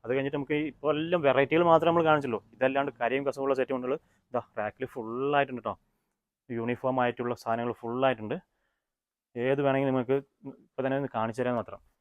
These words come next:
ഇത് അതൊക്കെ നോക്കുമ്പോൾ നല്ല വീതിയിൽ വരുന്ന ഒരു സിൽവർ കസവും കൊണ്ടാണ് വരുന്നത്. ഇതാ, ഈ orange with black കോമ്പിനേഷൻ വരുന്നത്,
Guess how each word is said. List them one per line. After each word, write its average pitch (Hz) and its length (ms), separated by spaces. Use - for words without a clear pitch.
ഇത് 113 120
അതൊക്കെ 113 260
നോക്കുമ്പോൾ 120 280
നല്ല 113 140
വീതിയിൽ 113 460
വരുന്ന 110 240
ഒരു 120 100
സിൽവർ 113 320
കസവും 113 280
കൊണ്ടാണ് 98 240
വരുന്നത്. 92 260
ഇതാ, 110 100
ഈ 127 40
orange 113 360
with - 160
black 104 320
കോമ്പിനേഷൻ 107 440
വരുന്നത്, 95 240